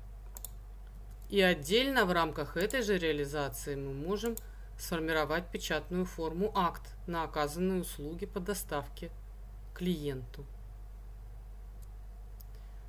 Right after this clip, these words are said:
Давайте посмотрим ещё возможности, э, создания документов на основании, до создания документа реализации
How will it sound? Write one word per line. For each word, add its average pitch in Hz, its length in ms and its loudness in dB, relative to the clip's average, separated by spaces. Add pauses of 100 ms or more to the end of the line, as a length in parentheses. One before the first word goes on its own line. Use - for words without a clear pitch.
(480)
Давайте 294 320 8
посмотрим 190 640 4
ещё 165 380 2
возможности, 165 1120 2
э, 147 300 0
создания 170 720 6
документов 165 800 2 (1600)
на 190 400 6 (340)
основании, 185 960 4
до 180 120 0
создания 175 520 4
документа 156 560 0
реализации 165 800 0